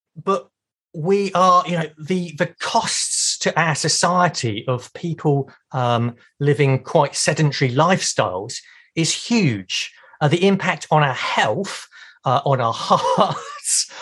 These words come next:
um, is, is really significant. And actually, it's been shown time and time again that even a small amount of exercise can really,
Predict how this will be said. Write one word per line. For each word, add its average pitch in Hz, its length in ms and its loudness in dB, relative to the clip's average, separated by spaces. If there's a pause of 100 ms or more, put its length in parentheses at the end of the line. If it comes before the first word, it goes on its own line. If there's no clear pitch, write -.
(200)
um, 156 340 4 (280)
is, 170 400 -4
is 175 200 0
really 190 720 0 (200)
significant. 160 760 0 (480)
And 175 260 0
actually, 180 480 0
it's 139 100 -6
been 147 360 2
shown 160 320 2
time 214 360 -4
and 170 100 -2
time 175 220 0
again 151 340 2
that 135 140 -2
even 165 340 2
a 151 100 -8
small 190 360 0
amount 120 240 0
of 110 80 -6
exercise 104 800 -6
can 143 180 -8
really, 135 640 0